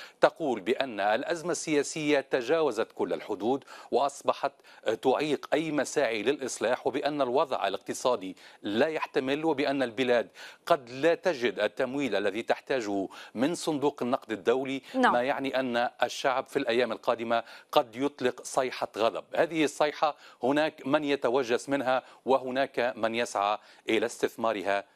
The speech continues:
Speaker 1: سياسيا.
Speaker 2: سوف نتعمق أكثر في هذا ال-، آه، كما وصفت الصيحة، وأذهب إلى موسى عاصم محلل الميادين الشؤون الأوروبية والدولية. موسى، يعني قبل بيان، آه، الضباط المتقاعدين في تونس كان هناك بيان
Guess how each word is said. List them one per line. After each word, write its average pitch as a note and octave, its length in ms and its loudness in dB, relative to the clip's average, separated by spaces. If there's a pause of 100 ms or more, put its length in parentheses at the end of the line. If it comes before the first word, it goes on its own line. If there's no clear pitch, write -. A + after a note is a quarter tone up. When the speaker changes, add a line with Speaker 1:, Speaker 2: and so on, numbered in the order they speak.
Speaker 1:
سياسيا. F2+ 560 -4 (160)
Speaker 2:
سوف B3 200 2
نتعمق A#3+ 640 2
أكثر G3+ 240 2
في E3+ 220 -2
هذا F3 420 2
ال-، D#3+ 220 0
آه، D#3+ 500 4
كما E3+ 240 -2
وصفت E3+ 420 0
الصيحة، D#3 1000 2
وأذهب F#3 320 2
إلى F3+ 140 4
موسى F#3 220 0
عاصم F3+ 280 4
محلل F#3+ 200 0
الميادين F3 360 0
الشؤون F3+ 200 -4
الأوروبية F3 380 4
والدولية. F3+ 580 4 (360)
موسى، A#3+ 260 4
يعني G#3 220 4
قبل G3 540 4
بيان، F#3 460 4
آه، D#3+ 500 4
الضباط D#3+ 640 0
المتقاعدين E3 600 -2
في E3+ 160 -4
تونس A3 260 -2
كان F#3+ 100 0
هناك F#3 280 2
بيان F3+ 340 4